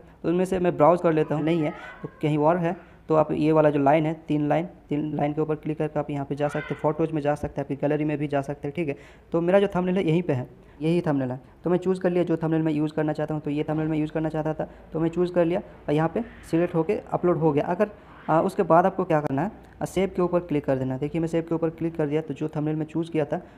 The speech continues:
वो यहाँ पे आ गया, आप यहाँ पे देख सकते हैं। तो अभी कहीं पे भी आप ये video देखिएगा वो thumbnail यहाँ पे ऐसे दिखेगा। लेकिन अगर आप thumbnail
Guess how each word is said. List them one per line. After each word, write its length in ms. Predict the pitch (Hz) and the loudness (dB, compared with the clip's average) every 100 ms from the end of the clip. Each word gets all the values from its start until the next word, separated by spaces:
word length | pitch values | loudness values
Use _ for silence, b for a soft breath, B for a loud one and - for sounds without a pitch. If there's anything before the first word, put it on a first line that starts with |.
| B 147 | B 0
वो 100 | 156 | 2
यहाँ 140 | 151 | 2
पे 120 | 151 | 0
आ 120 | 143 | -2
गया, 220 | 135 127 127 | 0 -4 -4
आप 140 | 165 - | -8 -6
यहाँ 80 | 131 | -6
पे 80 | |
देख 140 | 127 127 | -6 -8
सकते 280 | - - 131 | -10 -10 -12
हैं। 100 | 135 - B B - | -12 -20 B B -4
तो 60 | 147 | 0
अभी 160 | 151 | 0
कहीं 220 | 165 170 | 0 0
पे 100 | 175 | 2
भी 100 | 170 | 0
आप 160 | 175 175 160 | 0 -2 -10
ये 160 | - 151 | -4 -4
video 240 | 147 156 | -2 -4
देखिएगा 400 | 147 156 165 165 180 B B | -2 -2 -2 -4 -8 B B
वो 60 | 143 156 | -4 -2
thumbnail 240 | 160 156 | 0 0
यहाँ 120 | 143 | 0
पे 120 | 143 - | -4 -6
ऐसे 280 | 143 151 | -4 -2
दिखेगा। 280 | 135 139 135 | -2 -2 -2
लेकिन 300 | 143 175 175 175 B B | -2 0 -4 -4 B B
अगर 160 | 165 202 | 2 2
आप 120 | 202 | 2
thumbnail 260 | 190 196 | 0 0